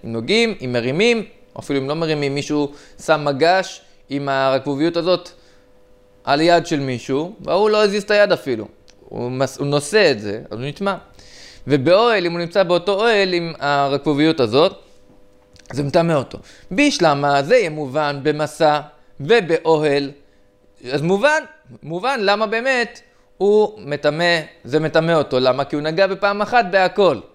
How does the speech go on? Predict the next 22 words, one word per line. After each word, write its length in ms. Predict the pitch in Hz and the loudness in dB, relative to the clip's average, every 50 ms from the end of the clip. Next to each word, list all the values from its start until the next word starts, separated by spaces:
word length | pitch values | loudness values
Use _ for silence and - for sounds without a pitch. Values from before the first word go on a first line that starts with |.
| _ _ _ _ _ _ _ _ _ _ _ _ _ _ _ _ - | _ _ _ _ _ _ _ _ _ _ _ _ _ _ _ _ -10
אה, 60 | 117 113 | -8 -4
הוא 160 | - 151 160 | 0 2 4
הרים 260 | 165 175 170 233 254 | 4 4 4 4 2
בפעם 280 | 226 202 165 202 196 185 | 2 0 0 0 0 0
אחת 200 | 175 170 185 160 | -2 -2 -2 -2
את 100 | 165 - | -2 -4
הכל, 300 | 170 156 - 175 190 202 | -6 -4 -2 -2 -2 -2
או 60 | 190 | -2
שהוא 120 | 170 - 180 | -4 -6 -8
נמצא 240 | 170 165 - 202 | -8 -2 -2 0
באוהל 420 | 196 175 202 190 247 269 254 240 214 | 0 0 0 2 4 4 4 4 2
עם 120 | 208 190 | 0 -2
כולם, 380 | - - 214 226 202 165 131 101 - | -4 -4 -2 0 0 0 0 -2 -6
עם 100 | - 143 | -10 -10
כל 200 | 131 - 196 196 | -4 -2 0 2
האפר 400 | 185 165 143 131 - - 131 107 | 4 2 2 2 0 -2 -4 -4
הזה. 180 | 107 101 90 92 - - _ - - - - - - - - | -4 -4 -6 -10 -16 -20 _ -20 -20 -20 -20 -20 -20 -12 -10
אבל, 1000 | - 87 95 120 143 156 160 156 151 147 143 139 135 131 123 123 120 117 107 101 92 - _ _ _ _ _ - - - | -6 -2 2 4 4 4 4 4 4 4 4 4 2 2 2 0 -2 -2 -4 -8 -12 -16 _ _ _ _ _ -20 -20 -6
כן, 240 | - 170 180 196 196 170 | -2 0 0 0 -2 -4
כמו 120 | - 170 160 | -8 -8 -8
שהגמרא 600 | - 170 160 165 160 160 139 156 160 160 165 170 | -6 -8 -8 -8 -8 -8 -8 -6 -4 -2 -2 -2
משלימה, 420 | 170 - 202 214 233 269 254 226 | -4 -4 -4 -2 0 2 0 0